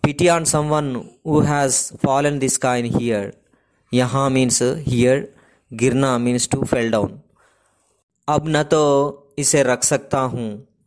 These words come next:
now I cannot keep it with me, और ना ही फेंक सकता हूँ, and I could not throw it away। क्या करूँ इसका? What shall I do with it? यह अनुच्छेद पढ़ने के बाद हम कुछ बोध प्रश्नों के उत्तर दे सकते हैं।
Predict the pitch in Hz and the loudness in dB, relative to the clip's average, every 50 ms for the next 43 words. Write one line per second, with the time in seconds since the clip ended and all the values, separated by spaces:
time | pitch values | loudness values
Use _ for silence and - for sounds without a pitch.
0 | _ _ _ _ _ _ _ _ _ _ _ - 135 143 143 143 143 139 139 - | _ _ _ _ _ _ _ _ _ _ _ -2 0 0 2 2 2 0 0 -2
1 | 139 139 147 151 143 - - 143 135 131 - 143 135 120 120 113 - - - 107 | -2 0 0 -2 -4 -4 -4 -6 -4 -2 -2 -2 -2 -2 -4 -2 -2 -2 -2 -2
2 | 107 - - - _ _ _ _ _ _ _ _ _ _ _ _ _ _ _ _ | -2 -4 -6 -12 _ _ _ _ _ _ _ _ _ _ _ _ _ _ _ _
3 | _ _ - 147 156 160 165 165 156 147 147 147 151 160 160 156 160 160 151 - | _ _ -2 0 2 4 4 2 2 0 0 0 0 0 0 0 -2 -2 0 0
4 | 156 156 160 160 - - 143 - - - 135 127 123 120 113 107 104 104 104 - | 0 0 0 0 0 0 -2 -2 -2 -2 -2 0 0 -2 -4 -4 -6 -8 -12 -12
5 | - - 127 131 135 139 139 131 123 127 127 123 - - - - - 135 135 135 | -8 -4 -2 0 0 0 0 0 2 2 2 2 0 -4 -8 -4 -2 -2 0 0
6 | - 135 131 135 139 143 143 131 135 - - 127 127 131 123 127 127 117 117 113 | 0 -2 0 0 0 -2 -2 -2 -4 -2 0 2 2 2 2 0 0 0 2 0
7 | 104 - - - _ _ _ _ _ _ _ _ _ - 143 135 147 147 143 156 | -2 -4 -10 -18 _ _ _ _ _ _ _ _ _ -2 0 0 0 0 0 0
8 | 151 156 147 139 127 - - - 117 107 104 101 104 113 117 123 120 - - 143 | 0 0 0 -2 -2 -4 -6 -4 -4 -4 -4 -4 -2 -2 -2 0 0 0 2 2
9 | 127 127 123 120 123 120 113 110 110 110 113 113 - 110 - - - - - _ | 2 2 2 2 0 -2 -2 -2 -2 -4 -4 -4 -4 -8 -8 -8 -12 -16 -16 _
10 | _ _ _ _ _ _ _ _ _ _ _ _ _ _ _ _ _ _ _ _ | _ _ _ _ _ _ _ _ _ _ _ _ _ _ _ _ _ _ _ _
11 | _ - 143 139 147 143 143 147 156 160 - - 170 165 160 - 151 135 127 139 | _ 0 2 2 2 2 2 0 0 0 4 4 4 4 4 2 0 0 0 0
12 | 139 - 143 135 123 127 123 123 120 123 117 123 123 117 110 113 - 131 123 127 | 0 2 2 2 4 4 2 2 0 -2 -6 -6 -6 -6 -6 -6 -4 -6 -4 -4
13 | - 110 113 127 135 135 135 - 139 131 - - 123 120 117 - 110 110 104 104 | -4 -2 0 2 2 2 2 0 0 0 0 -2 -4 -2 -2 -2 -2 -2 -2 -4
14 | 104 - 117 107 101 101 107 104 104 - 101 - - - 104 101 92 98 92 87 | -4 -6 -8 -6 -4 -4 -6 -4 -4 -6 -10 -10 -10 -10 -10 -10 -10 -12 -14 -16